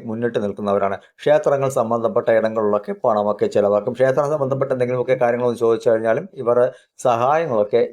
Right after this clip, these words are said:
ചെയ്യുന്ന ഒരു സാഹചര്യങ്ങളൊക്കെയാണ് മിക്കപ്പോഴും ഉള്ളത്. അപ്പോൾ ഇവർ എപ്പോഴും ചിന്തിക്കേണ്ടത് അങ്ങനെയുള്ള കാര്യങ്ങൾക്കൊക്കെ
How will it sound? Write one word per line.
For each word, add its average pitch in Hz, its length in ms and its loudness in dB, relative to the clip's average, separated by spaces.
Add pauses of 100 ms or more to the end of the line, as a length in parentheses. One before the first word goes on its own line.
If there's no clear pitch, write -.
ചെയ്യുന്ന 120 420 0 (280)
ഒരു 113 180 0 (420)
സാഹചര്യങ്ങളൊക്കെയാണ് 117 880 2
മിക്കപ്പോഴും 110 400 0
ഉള്ളത്. 98 220 2 (160)
അപ്പോൾ 160 140 2 (100)
ഇവർ 151 180 2 (160)
എപ്പോഴും 160 320 2
ചിന്തിക്കേണ്ടത് 135 520 0 (160)
അങ്ങനെയുള്ള 147 420 0 (120)
കാര്യങ്ങൾക്കൊക്കെ 151 640 0